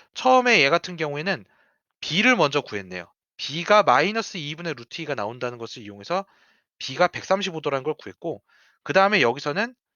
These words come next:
특이하게 사인 법칙을 이용해서 삼십 도 또는 백오십 도를 구했는데, 여기서 여러분들이 볼 때, 어, 만약에 백오십 도라면 얘네 둘의 합이 벌써 백팔십 도를 넘어갔죠.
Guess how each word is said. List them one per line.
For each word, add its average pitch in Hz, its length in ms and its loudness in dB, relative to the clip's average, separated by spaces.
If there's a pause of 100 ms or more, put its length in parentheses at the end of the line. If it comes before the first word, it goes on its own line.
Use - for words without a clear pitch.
(180)
특이하게 233 420 2
사인 240 360 2
법칙을 208 440 0
이용해서 135 580 -2 (400)
삼십 - 440 -6
도 226 140 2
또는 196 320 -2
백오십 123 440 -2
도를 170 180 -4
구했는데, 113 480 -4 (420)
여기서 190 260 4
여러분들이 175 400 2
볼 120 220 -6
때, 156 280 0 (520)
어, 95 160 -8
만약에 208 420 4
백오십 143 480 -2
도라면 185 560 2
얘네 156 200 -4
둘의 160 180 -2
합이 220 320 -4
벌써 202 460 -2 (920)
백팔십 - 400 -4
도를 185 200 0
넘어갔죠. 120 520 0